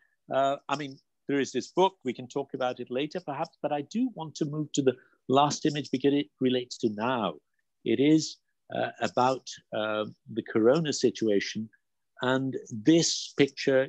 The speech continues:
is, uh, taken, uh, very shortly after the first, uh, corona, uh, person, a person, positive person has been identified, and there was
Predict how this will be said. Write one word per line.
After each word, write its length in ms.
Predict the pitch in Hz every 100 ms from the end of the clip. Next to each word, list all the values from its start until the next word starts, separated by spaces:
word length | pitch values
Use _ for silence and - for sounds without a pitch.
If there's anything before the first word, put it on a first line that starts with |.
| -
is, 540 | 123 120 123 110 - - _ _ - 107
uh, 260 | 107 107 107 117 _ _ -
taken, 640 | 139 151 156 147 147 135 - _ _ _ -
uh, 60 | - 117 -
very 240 | 151 175
shortly 600 | 156 - 139 147 - 135 -
after 600 | 123 117 - 120 117 113
the 160 | 110 101
first, 440 | 135 120 - - _ _ _ _ - 101
uh, 220 | 101 101 - -
corona, 440 | - 117 113 113 107 _ - -
uh, 140 | 104 101 - _ _ _ _
person, 380 | 120 110 - 110 - 113 _ -
a 100 | 107 - _
person, 360 | 135 123 - 117
positive 380 | 143 127 113 110
person 300 | 123 110 -
has 140 | 104 -
been 160 | 101 90
identified, 720 | 95 90 175 - - 98 101
and 140 | 107 104
there 120 | 107
was 200 | 110